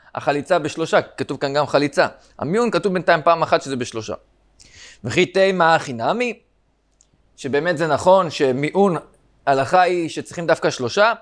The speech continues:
לפני שלושה, והתניא ברייתא, מיעון, בית שמאי אומרים, צריך שזה ייעשה בפני בית דין מומחים, ובית הלל אומרים, לא דווקא בבית דין מומחים,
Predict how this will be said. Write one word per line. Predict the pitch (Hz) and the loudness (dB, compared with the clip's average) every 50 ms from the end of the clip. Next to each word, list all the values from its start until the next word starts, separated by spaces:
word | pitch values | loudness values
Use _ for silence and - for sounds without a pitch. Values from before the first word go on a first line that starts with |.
| _ _ _ _ _ _ - | _ _ _ _ _ _ -12
לפני | 139 123 - 160 156 | -10 -10 -8 -8 -8
שלושה, | 139 - - - - 196 202 170 | -8 -6 -8 -4 0 0 2 2
והתניא | 160 143 139 - 185 180 180 185 | 2 0 2 2 0 0 0 -2
ברייתא, | 170 127 135 135 135 131 117 - 143 143 | -2 0 2 2 2 2 4 2 2 2
מיעון, | 147 147 160 170 240 285 285 269 233 190 165 _ _ _ _ _ _ - | 2 0 -4 -2 0 2 2 2 0 -2 -6 _ _ _ _ _ _ -10
בית | 156 175 247 277 269 269 | -2 2 4 4 4 2
שמאי | - 214 196 170 170 170 165 170 | 0 -2 -2 0 2 2 2 0
אומרים, | 165 165 165 180 185 202 214 226 233 _ _ _ _ _ _ | -2 -2 0 0 0 -2 -2 -6 -10 _ _ _ _ _ _
צריך | - 175 190 190 | -6 -4 -4 -4
שזה | - 180 180 | -2 0 2
ייעשה | 190 170 - - 202 | 2 2 2 2 0
בפני | 170 165 - 190 190 185 | -2 -2 -2 0 0 0
בית | 175 156 196 190 170 147 | 2 4 2 2 4 4
דין | 165 190 202 214 220 226 - - _ _ _ _ _ _ _ _ _ _ _ _ _ _ _ _ | 4 4 4 4 0 -2 -6 -12 _ _ _ _ _ _ _ _ _ _ _ _ _ _ _ _
מומחים, | 123 143 165 160 131 - 190 165 123 98 85 101 | 0 2 2 2 4 4 2 2 2 0 -4 -4
ובית | 127 139 175 208 202 190 | -2 2 2 2 2 2
הלל | 180 175 180 175 185 | 2 4 4 4 4
אומרים, | 185 185 202 208 226 233 226 - _ _ _ _ _ _ _ _ _ _ _ _ _ _ _ _ _ _ _ _ _ - | 2 2 2 2 2 0 -4 -10 _ _ _ _ _ _ _ _ _ _ _ _ _ _ _ _ _ _ _ _ _ -4
לא | - 165 214 | 2 4 4
דווקא | 233 254 247 - 262 262 254 | 6 4 4 4 4 2 4
בבית | 226 247 240 220 | 4 2 2 2
דין | 247 254 | 0 -2
מומחים, | 254 247 240 208 - 220 208 214 208 196 | -2 -2 -4 -2 0 -2 -2 -2 -4 -10